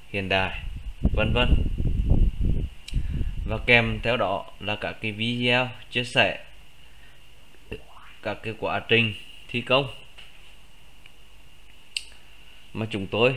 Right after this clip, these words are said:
ghi lại được khi đi, ờ,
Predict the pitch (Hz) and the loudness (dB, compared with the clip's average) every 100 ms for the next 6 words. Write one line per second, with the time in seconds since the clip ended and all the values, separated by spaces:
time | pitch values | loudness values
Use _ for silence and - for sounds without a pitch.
0 | 110 117 123 120 110 104 98 95 - - | 0 -2 2 4 6 6 4 4 2 -14
1 | - - - - - - - - - - | -16 -16 -16 -16 -16 -16 -14 -14 -16 -16
2 | - - 123 123 127 - - - 104 117 | -16 -10 2 2 2 -6 -4 -2 0 4
3 | 120 117 110 | 6 6 4